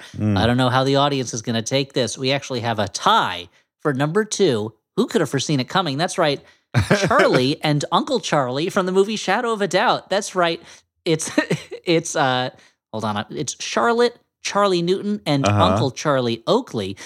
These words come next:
Speaker 2: Of course, uh, Charlotte is Charlie, uh, Teresa Wright, and Uncle Charlie is her uncle. Uh,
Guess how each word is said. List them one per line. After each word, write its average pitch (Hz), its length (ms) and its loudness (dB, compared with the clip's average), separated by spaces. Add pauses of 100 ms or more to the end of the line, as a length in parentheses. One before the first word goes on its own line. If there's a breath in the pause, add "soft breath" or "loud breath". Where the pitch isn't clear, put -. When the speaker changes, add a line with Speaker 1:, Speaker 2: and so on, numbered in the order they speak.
(160 loud breath)
Speaker 2:
Of 127 140 -6
course, 135 360 0 (380 loud breath)
uh, 110 220 0
Charlotte 151 480 0
is 113 240 -4
Charlie, 120 560 0
uh, 101 180 -4
Teresa 131 380 -2
Wright, 110 320 0
and 110 180 -6
Uncle 156 240 -2
Charlie 123 300 -2
is 107 100 -4
her - 180 -8
uncle. 175 440 0 (280 loud breath)
Uh, 113 480 0